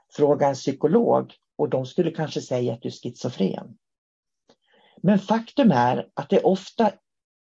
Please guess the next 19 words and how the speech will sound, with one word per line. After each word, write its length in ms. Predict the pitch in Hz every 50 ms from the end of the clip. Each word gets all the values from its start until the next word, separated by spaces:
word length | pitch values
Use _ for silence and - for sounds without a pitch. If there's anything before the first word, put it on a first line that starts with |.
| _ -
och 320 | 160 160 147 - - _ -
spiritualisterna 760 | - - - 185 180 185 196 214 233 233 - - 175 147 131
har 200 | 120 143 - -
ofta 340 | 180 - - - - 190 -
ingen 220 | - 185 196 202
som 160 | 202 220 208
helst 340 | 208 226 240 240 220 - - -
aning 400 | - 139 135 135 143 160 143 120
om 240 | 117 117 120 127 127 - - - - - - _ _
vilken 560 | - 117 151 220 247 226 - - 147 127 127
röst 320 | 127 190 180 - - - -
de 160 | 120 120 117
lyssnar 360 | 123 151 - - - - 170
på 380 | - - - 123 127 - - - _ _ _ _ _ _
och 180 | 127 131 113
vem 260 | 165 180 185 165 143 120
de 200 | 120 123 120 -
talar 380 | 131 131 139 170 170 165 147
med, 380 | 131 127 127 - 101 104 -